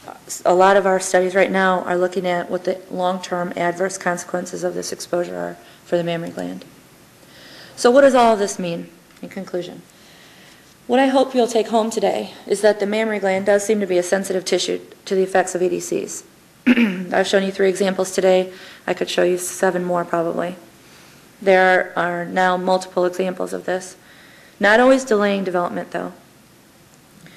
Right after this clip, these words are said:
So E D Cs can either delay, like I've shown you, or they can cause precocious development.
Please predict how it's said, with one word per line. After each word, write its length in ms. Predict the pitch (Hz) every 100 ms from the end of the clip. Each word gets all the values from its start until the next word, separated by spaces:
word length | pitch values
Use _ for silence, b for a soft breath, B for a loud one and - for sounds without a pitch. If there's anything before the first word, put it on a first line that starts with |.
| B
So 160 | - 220
E 120 | 240
D 100 | 269
Cs 340 | 277 240 226 220
can 440 | - 208 196 190 - -
either 240 | - 202
delay, 400 | 214 202 190 185
like 140 | 190 180
I've 100 | 190
shown 220 | - 185
you, 140 | 180
or 100 | 180
they 120 | 196 202
can 140 | 202
cause 220 | 196 190
precocious 480 | - 180 185 175 -
development. 540 | 185 170 175 202 180